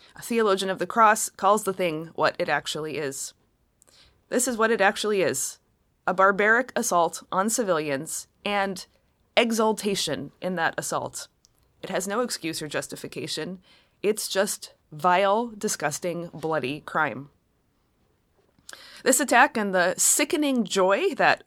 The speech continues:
far too many people worldwide are taking in it has clarified for me something that I have been creeping toward for a long time. I want to place myself historically here. My childhood passed during peak American prosperity,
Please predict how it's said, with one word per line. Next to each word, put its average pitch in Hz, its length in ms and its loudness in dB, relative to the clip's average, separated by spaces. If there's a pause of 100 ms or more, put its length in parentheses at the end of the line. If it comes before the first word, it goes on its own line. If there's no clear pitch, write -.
(100)
far 302 460 2
too 277 180 -2
many 220 460 -4 (300)
people 226 400 -2
worldwide 196 540 0
are 190 140 4
taking 208 380 -8
in 226 100 -6
it - 180 -6 (540)
has 220 340 2
clarified 226 640 4
for 180 140 -4
me 196 200 -2
something 226 360 0
that 202 120 2
I 208 140 4
have 208 300 -2
been 196 280 -2
creeping 196 400 -2
toward 151 340 0
for 196 120 0
a 190 100 4
long 180 220 2
time. 147 320 -2 (580)
I - 60 -4
want 240 180 2
to 220 60 -6
place 247 280 2
myself 214 460 2
historically 220 600 0
here. 170 380 2 (360)
My 196 220 0
childhood 208 680 0
passed 214 500 2
during 196 340 -2
peak 233 360 -6
American 202 540 -2
prosperity, 190 800 0